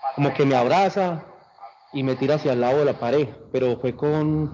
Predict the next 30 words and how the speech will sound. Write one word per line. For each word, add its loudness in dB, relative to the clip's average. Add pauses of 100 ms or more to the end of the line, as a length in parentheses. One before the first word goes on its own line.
(680)
con 2
una 2
fuerza, 0
pues, -8 (1200)
no, 2
no 0
sé 0
explicarla, -2
es -4
una 0
fuerza 0
muy 0 (220)
sobrenatural. -2 (720)
Caí 4
al 2
piso 0 (600)
y 4
no 2
me, 4
no 0
me 2
dejó 2
defender, -2 (840)
porque 0
no 0
me 2
podía 0
mover 0
bien. 0 (720)
Y 4